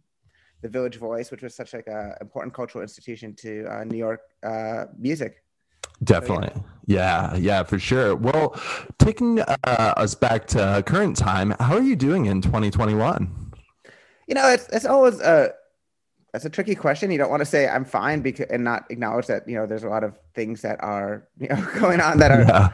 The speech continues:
Speaker 1: really challenging for a lot of people. But I, I, I, I think I'm fortunate. Um, uh, my family is healthy. Um, we have a roof over our head, and, um, you know, I'm, I'm talking with you today. So we sort of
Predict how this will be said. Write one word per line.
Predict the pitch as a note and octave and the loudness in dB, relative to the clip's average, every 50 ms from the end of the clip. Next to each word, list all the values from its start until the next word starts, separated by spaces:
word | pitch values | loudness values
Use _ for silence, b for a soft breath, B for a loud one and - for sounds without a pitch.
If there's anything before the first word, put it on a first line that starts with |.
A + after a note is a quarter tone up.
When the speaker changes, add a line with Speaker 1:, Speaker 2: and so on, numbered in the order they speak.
| - | 0
Speaker 1:
really | - C#3+ F3 F3 E3+ | 2 4 4 4 4
challenging | - F3+ D#3 D#3 E3+ F#3 E3+ - | 4 2 2 2 2 2 2 2
for | E3 | 2
a | D3+ | 2
lot | C#3 C3+ C3+ | 2 2 2
of | C3+ | 0
people. | - D3 C3+ C#3+ D3 D3+ C3+ | -2 -4 -2 0 0 0 2
But | - C3+ A#2 - | 2 2 0 2
I, | - A2+ B2 A#2 - - | 2 2 0 0 0 0
I, | E2 A#2 A#2+ - - - | -2 -2 -2 -4 -6 -4
I, | - A#2+ - - - _ - - | -2 -2 -2 -4 -6 _ -10 -10
I | C3 | -8
think | - D3 C#3 D#3 | -6 -4 -2 -2
I'm | D3+ C3 | -2 -2
fortunate. | - B2+ B2 C3+ - - D3+ D#3 - - | 0 0 -2 -2 -2 -2 -2 -2 -2 -2
Um, | - A2+ A2+ G#2 G#2+ G#2+ G#2+ - - _ _ _ | -4 -6 -6 -6 -8 -8 -12 -16 -20 _ _ _
uh, | A2+ A#2+ A2+ | -6 -6 -4
my | A2+ A2+ A2+ | -4 -6 -6
family | - - B2 B2 A#2+ | -4 -2 -2 -2 -2
is | A2 - | -4 -4
healthy. | - C3 B2+ C3+ C3+ - C#3 C3+ C3 C3 C3 - _ - | -2 -2 -2 -2 0 -2 -2 -2 -2 -4 -8 -10 _ -8
Um, | A2 A2 A2 G#2+ G#2+ | -6 -4 -4 -4 -6
we | G#2+ A2 | -6 -8
have | A2+ G#2+ | -8 -8
a | G#2+ | -8
roof | G#2+ A#2 B2 A#2+ | -6 -6 -4 -4
over | B2 A#2+ A#2 G#2+ | -4 -4 -2 -2
our | A2+ A#2+ | -4 -4
head, | D3+ G#2+ A2+ A2+ A2+ G#2+ - - - - | -4 -4 -2 -2 -2 -2 -4 -8 -8 -6
and, | A#2+ A#2 A2+ A#2 A2+ G#2+ - b b b b b b b b b _ | -6 -4 -4 -4 -6 -8 -12 b b b b b b b b b _
um, | - A2 G#2+ G#2+ G#2+ G#2+ G#2+ - _ | -6 -4 -4 -4 -4 -6 -10 -12 _
you | - A2+ | -8 -6
know, | G2+ A2 | -6 -6
I'm, | A2+ A2+ - - _ | -6 -8 -10 -14 _
I'm | - - | -20 -16
talking | - - A#2+ B2+ - C#3 | -8 -6 -6 -6 -4 -6
with | C3+ C3 - | -6 -4 -2
you | D3 D3 | -4 -4
today. | D3 A#2+ A#2+ G#2+ G#2+ | -2 -2 -4 -4 -4
So | A#2+ - - A2 G#2+ G#2+ G#2 A2+ | -6 -6 -4 -4 -2 -2 -4 -4
we | - B2 A#2 A2+ - _ - _ _ _ | -6 -6 -6 -6 -8 _ -20 _ _ _
sort | - - F3 D#3 D#3 | -4 -2 0 2 2
of | D3 C3+ | 0 -2